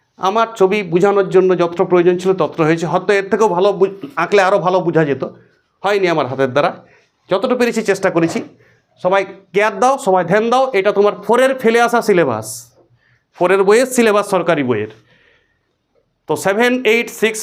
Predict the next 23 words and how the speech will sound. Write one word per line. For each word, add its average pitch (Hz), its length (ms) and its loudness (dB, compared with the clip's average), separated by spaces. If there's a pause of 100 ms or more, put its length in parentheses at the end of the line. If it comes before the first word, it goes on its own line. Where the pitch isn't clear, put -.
ফাইভ 208 220 -2 (240)
কর-, 208 240 2
করতেই 202 280 2
হবে। 254 160 2
নাইনে 277 380 2
তো 311 180 2
এটার 262 240 2
এইটটি 240 240 -2
পার্সেন্ট, 208 340 0
নাইনের 269 260 0 (200)
স্টুডেন্টদেরও 269 560 2
এটা 285 160 0
পড়া 240 220 0
শেষ 220 200 2
হয়ে 180 120 2
গেলো 143 100 0
বলতে 120 220 -2
গেলে। 107 160 -8 (220)
এটা 190 140 -2
ক্লাস 247 280 0
নাইনেরই 254 360 0
সিলেবাস। 127 380 -2 (840)
তারপর 214 300 0